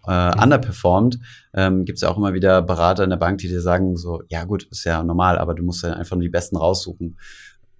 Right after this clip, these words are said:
Speaker 1: Problem
Speaker 2: Genau.
Speaker 1: ist nur, dass die halt völlig, ständig rotieren. Also die, die jetzt im letzten Jahr top waren, heißt noch lange nicht, dass die in, in den folgenden Jahren auch, äh, zu den Top-Werten gehören.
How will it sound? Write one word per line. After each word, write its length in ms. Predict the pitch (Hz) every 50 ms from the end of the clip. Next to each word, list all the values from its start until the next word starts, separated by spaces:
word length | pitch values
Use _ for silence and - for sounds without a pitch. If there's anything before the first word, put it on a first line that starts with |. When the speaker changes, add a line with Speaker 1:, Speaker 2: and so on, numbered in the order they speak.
| _ _ -
Speaker 1:
Problem 300 | - 113 98 101 107 107
Speaker 2:
Genau. 80 | 110 110
Speaker 1:
ist 100 | - -
nur, 100 | 110 104
dass 140 | 98 98 -
die 160 | - 104 98
halt 240 | 98 92 90 - _ _
völlig, 360 | - - 101 90 90 - -
ständig 460 | - - - 104 98 95 90 - -
rotieren. 400 | 98 92 - - 107 90 85 85
Also 220 | - - - 90 90
die, 180 | 85 98 95
die 160 | 90 92 92 92
jetzt 160 | 92 90 92
im 80 | 90
letzten 300 | 90 95 95 - - 98
Jahr 120 | 90 87 90
top 280 | - - 113 - -
waren, 200 | 90 87 87 90
heißt 160 | 92 87 - -
noch 80 | 87
lange 200 | 85 85 87 87
nicht, 180 | 87 87 87 87
dass 120 | 87 -
die 140 | - - 90
in, 160 | 90 - -
in 220 | - - - - -
den 140 | 92 90
folgenden 340 | - - 95 92 90 90 87
Jahren 180 | 87 87 87 85
auch, 320 | 82 87 85 - - 90
äh, 80 | 90 87
zu 140 | - - 90
den 100 | 90 87
Top-Werten 460 | - 95 90 - 92 92 - - 92
gehören. 300 | 90 90 90 90 90 90